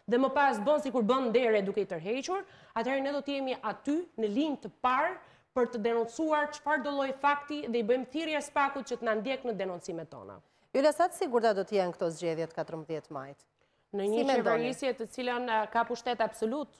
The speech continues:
Speaker 1: asgjë nuk është e sigurt, por e sigurt do të jetë fakti që Partia Demokratike do të jetë aty dhe do të denoncoj çdo ditë dhe në çdo lloj momenti, sidomos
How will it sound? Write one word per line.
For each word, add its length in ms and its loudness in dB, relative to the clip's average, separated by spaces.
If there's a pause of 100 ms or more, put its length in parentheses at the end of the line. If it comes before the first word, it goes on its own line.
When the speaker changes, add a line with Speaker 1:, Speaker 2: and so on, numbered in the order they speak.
(140)
Speaker 1:
asgjë 380 -2
nuk 160 -10
është 160 -10
e 60 -12
sigurt, 500 -4
por 180 2
e 140 2
sigurt 340 0
do 80 -4
të 120 0
jetë 120 -6
fakti 380 0
që 80 -8
Partia 400 0
Demokratike 500 0
do 140 -2
të 160 -2
jetë 220 -2
aty 260 -2 (160)
dhe 80 2
do 100 2
të 140 -2
denoncoj 500 0 (480)
çdo 240 2 (160)
ditë 380 0 (320)
dhe 160 2
në 240 0
çdo 240 2
lloj 180 2
momenti, 400 0
sidomos 480 4